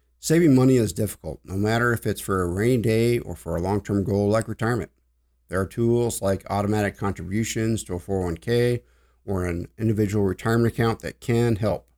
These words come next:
But if you could eliminate some wasteful spending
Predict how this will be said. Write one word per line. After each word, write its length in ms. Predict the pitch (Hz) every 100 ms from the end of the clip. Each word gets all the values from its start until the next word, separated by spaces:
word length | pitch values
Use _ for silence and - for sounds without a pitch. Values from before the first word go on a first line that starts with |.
| _ _ _ _ _ _
But 80 | 98
if 140 | -
you 100 | 113
could 180 | 107 120
eliminate 560 | 98 117 139 139 135 -
some 220 | - 90
wasteful 320 | 101 120 147
spending 640 | 139 - 120 104 101 107